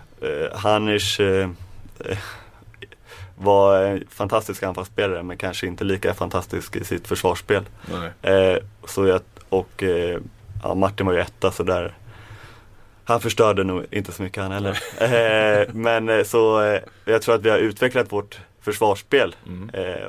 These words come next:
Speaker 1: och potential att bli ännu bättre där.
Speaker 2: Mm.
Speaker 1: Eh, för, eh, och, eh, vårt kontringsspel då, för
Speaker 2: Mm.
Speaker 1: vi har fått in ett, i och med att Martin har lämnat etta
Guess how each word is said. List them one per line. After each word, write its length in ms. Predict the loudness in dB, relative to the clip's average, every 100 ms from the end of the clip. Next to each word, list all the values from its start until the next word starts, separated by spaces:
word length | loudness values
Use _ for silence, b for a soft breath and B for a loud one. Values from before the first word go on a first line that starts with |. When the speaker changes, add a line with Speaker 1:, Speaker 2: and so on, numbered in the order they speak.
| -4
Speaker 1:
och 220 | -2 -2
potential 460 | -2 -6 -2 -4 -2
att 60 |
bli 100 | -4
ännu 200 | -6 -4
bättre 280 | -4 -4 -2
där. 200 | 0 0 -4 B
Speaker 2:
Mm. 160 | -14 -4
Speaker 1:
Eh, 560 | 2 2 2 0 -2 -6 -12 -20 -18 -6
för, 460 | 0 2 2 0 -4
eh, 60 | -8 -2
och, 340 | -2 -2 -4
eh, 240 | 0 0 0
vårt 300 | -4 -6 -14 -16 -20 -20 -8
kontringsspel 680 | 0 2 2 -4 -2 2 2
då, 120 | 2 -2
för 120 | -4
Speaker 2:
Mm. 200 | -4 -6 -8
Speaker 1:
vi 140 | 0
har 100 | 0
fått 260 | 0 -4 -4
in 180 | -4 -4
ett, 280 | -6 -10 -20 -20 B B B -2
i 100 | 2
och 40 |
med 100 | 4
att 100 | 2
Martin 340 | 2 0 0 0
har 120 | 2
lämnat 420 | 2 2 0 0
etta 500 | -2 -2 -4 -4 -8